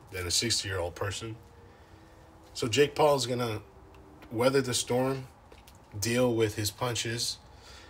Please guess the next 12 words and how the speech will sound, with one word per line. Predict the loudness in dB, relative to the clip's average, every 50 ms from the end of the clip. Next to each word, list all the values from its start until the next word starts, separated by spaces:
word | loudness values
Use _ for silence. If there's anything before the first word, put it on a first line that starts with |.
| -18 -2 4
Hopefully | 6 6 6 6 0 -2 -2
he | -2 -2
doesn't | 2 4 4 4 4 0 -2
get | -2 -4 -4
caught, | -2 0 2 2 2 2 0 -2 -8 -16 -20 -20 -20 -20 -18 -12
and | -8 -4 -4
Mike | -2 -2 -2
Tyson's | 0 0 0 0 -2 -2 -4 -4 -4
gonna | -4 -4 -4
get | -4 -4 -4 -4 -2
gassed, | 0 2 2 4 2 2 2 0 -2 -2 -8 -14 -20 -20 -20 -20 -20 -20 -14 -10
and | -8 -6 -6 -8